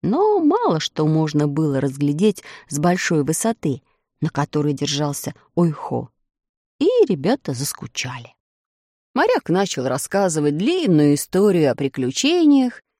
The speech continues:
пережитых им в Южной Африке, когда он был ещё молод. Дракон Ойхо всё нёс людей на своих мощных крыльях, и впереди показалась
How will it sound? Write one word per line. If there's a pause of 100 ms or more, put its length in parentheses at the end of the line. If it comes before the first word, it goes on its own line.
(140)
пережитых
им
в
Южной
Африке, (360)
когда
он
был
ещё
молод. (1160)
Дракон
Ойхо
всё
нёс
людей
на
своих
мощных
крыльях, (520)
и
впереди
показалась